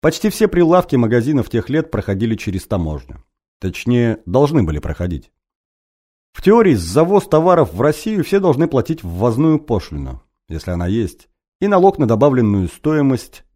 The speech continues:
при перепродаже. Исключение составляют только товары, которые ввозишь для себя,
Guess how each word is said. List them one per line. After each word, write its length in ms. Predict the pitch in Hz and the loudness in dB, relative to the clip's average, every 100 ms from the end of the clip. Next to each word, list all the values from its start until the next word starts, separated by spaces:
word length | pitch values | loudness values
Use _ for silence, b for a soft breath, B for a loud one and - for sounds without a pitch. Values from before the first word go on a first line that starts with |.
| - | -6
при 120 | 131 | -4
перепродаже. 800 | 131 117 113 104 87 73 65 62 _ _ _ _ _ _ _ _ - | 0 0 0 -2 -4 -8 -12 -18 _ _ _ _ _ _ _ _ -10
Исключение 480 | 117 190 - 233 196 | -4 -4 0 2 2
составляют 540 | 143 156 160 180 165 | 2 2 4 2 2
только 240 | 170 - | 0 0
товары, 360 | 123 131 160 147 | 2 4 4 2
которые 360 | 107 101 139 120 | 0 -2 0 0
ввозишь 440 | 92 135 120 101 | -2 -2 -2 -2
для 160 | 90 117 | -2 -4
себя, 540 | - 135 120 71 64 | -4 -2 -2 -4 -12